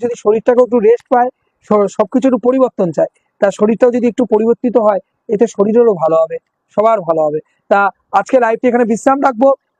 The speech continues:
ও আবার, আর আবার আগামীকাল রাজেশ্রী আপনাদের কাছে একাদশী ব্রত মাহাত্ম্য কথা নিয়ে আসবে। সীমা দাস মাতাজি আছে,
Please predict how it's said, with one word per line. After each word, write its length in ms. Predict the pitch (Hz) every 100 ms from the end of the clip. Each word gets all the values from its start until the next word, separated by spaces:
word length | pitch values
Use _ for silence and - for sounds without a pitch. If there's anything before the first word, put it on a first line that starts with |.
| _ -
ও 280 | 254 269 269 - -
আবার, 380 | 240 277 269 202 _ _ _ -
আর 380 | 208 208 208 202 _ _ _ _ _ _ -
আবার 440 | 202 208 233 240 240 - _
আগামীকাল 580 | 196 196 214 208 170 147 - _ _ _
রাজেশ্রী 460 | 180 180 202 - 220
আপনাদের 480 | 180 190 190 190
কাছে 340 | 170 185 202 208 - _ _
একাদশী 440 | 180 190 190 180 190
ব্রত 200 | 175 185
মাহাত্ম্য 420 | 175 165 202 196
কথা 140 | 196
নিয়ে 140 | 196 202
আসবে। 320 | 190 208 214 - _ _
সীমা 280 | 208 202
দাস 140 | 202 196
মাতাজি 400 | 196 196 196 202
আছে, 360 | 202 - 208